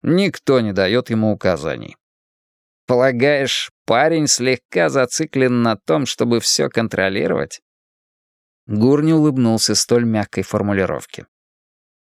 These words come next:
«Никто не приказывал ему перебить провода у тебя дома, Джек. Он таких приказов не принимает.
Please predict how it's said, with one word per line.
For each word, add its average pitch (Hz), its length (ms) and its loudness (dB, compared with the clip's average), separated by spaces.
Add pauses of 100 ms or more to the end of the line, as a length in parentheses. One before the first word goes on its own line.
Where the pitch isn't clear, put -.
(360)
«Никто 117 500 2
не 180 140 4
приказывал 139 680 2
ему 120 220 2
перебить 107 440 0
провода 104 520 2
у 117 80 0
тебя 107 260 -2
дома, 101 360 -2
Джек. 82 420 -8 (420)
Он 151 180 0
таких 151 360 0
приказов 131 560 0
не 127 100 0
принимает. 98 840 -4